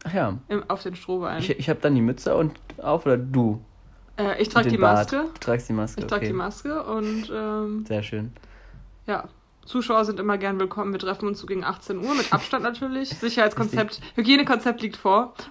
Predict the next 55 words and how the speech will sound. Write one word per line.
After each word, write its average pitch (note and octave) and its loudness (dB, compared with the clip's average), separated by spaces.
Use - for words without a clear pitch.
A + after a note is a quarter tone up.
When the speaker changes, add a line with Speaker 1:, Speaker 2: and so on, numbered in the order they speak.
Speaker 2:
Gott, G3 -4
Speaker 1:
Sehr E3 -4
Speaker 2:
wir F#3 -2
sind G3 2
Speaker 1:
gut. F3+ -2
Speaker 2:
richtige F#3 2
Dummbabbler F#3+ 6
gerade. F#3+ 6
Speaker 1:
Ja, - -4
klar. A2+ 0
Speaker 2:
Ähm, G#3+ 6
Speaker 1:
Aber A2 8
was A2 2
anderes A2+ 0
erwarten G2 0
die G#2+ -4
Leute G2+ -4
Speaker 2:
wer A#3 6
Speaker 1:
auch - 2
Speaker 2:
ist - -2
dein - 2
Speaker 1:
nicht. C#3+ 0
Speaker 2:
Ehrenmann G3 0
der F#3 -4
Woche? F#3 -8
Speaker 1:
Oh - -12
Gott, - -4
du - -18
steigst - -4
jetzt G2+ -8
direkt F#2+ -6
ein. A#2 4
Ich A#2 -6
muss A#2+ -4
ja A2 0
erst - -2
mal A2+ -2
überlegen. A2+ 0
Wir A#2 6
haben B2+ 8
noch B2 4
gar B2 8
nichts B2+ 4
von B2 2
der A2 2
Woche G#2+ 2
erzählt. C3+ -2
Wie G#2 -2
war G#2 6
denn C#3 4
deine G2 0
Woche, G2 -4
Miri? G#2+ -4
Speaker 2:
Basic. F3 -4
Speaker 1:
Basic. - 0